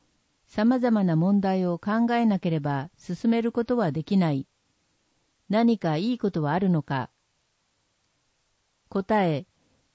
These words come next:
現在内容を検討する段階には入っていない。質問、その段階に入ったらストップは効かない。それが今まで繰り返されてきた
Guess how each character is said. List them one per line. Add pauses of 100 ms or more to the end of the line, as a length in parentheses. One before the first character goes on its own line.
(100)
現
在
内
容
を
検
討
す
る
段
階
に
は
入
っ
て
い
な
い。 (1500)
質
問、 (480)
そ
の
段
階
に
入
っ
た
ら (120)
ス
ト
ッ
プ
は
効
か
な
い。 (760)
そ
れ
が
今
ま
で
繰
り
返
さ
れ
て
き
た